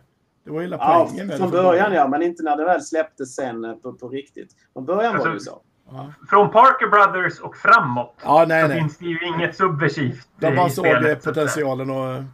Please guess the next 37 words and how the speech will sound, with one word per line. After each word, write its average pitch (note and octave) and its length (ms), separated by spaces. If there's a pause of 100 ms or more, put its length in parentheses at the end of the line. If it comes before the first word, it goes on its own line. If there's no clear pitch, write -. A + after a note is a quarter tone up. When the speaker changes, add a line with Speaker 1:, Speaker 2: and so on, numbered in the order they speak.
(180)
Speaker 1:
bångade C#3 420 (100)
Speaker 3:
Ehm, C3+ 140
Speaker 1:
ut C3 60
det D3 80
här C#3 160
hemska. C3 480 (760)
<laughs> - 680
Speaker 3:
det D#3 160
faktum E3 360
att D#3 140
The E3+ 80
Landlords E3 580
Game, C3+ 520
eh, A#2 760
kom D3 240
före, D3 440
eh, C#3 100 (340)
Speaker 2:
Ja. B2+ 240 (360)
Speaker 3:
tror D#3 140
jag C#3+ 100
är C#3+ 40
en, C#3 120
en C#3 80
sa-, D#3+ 200
historisk D3+ 540
sign-off. B2+ 260 (340)
Men E3+ 260
Monopoly F#3 420
är D#3+ 40
ett - 100
fantastiskt F3 680
exempel D#3+ 500
på C3+ 160
att B2 120
man C#3+ 140
som D3 140
designer C#3 880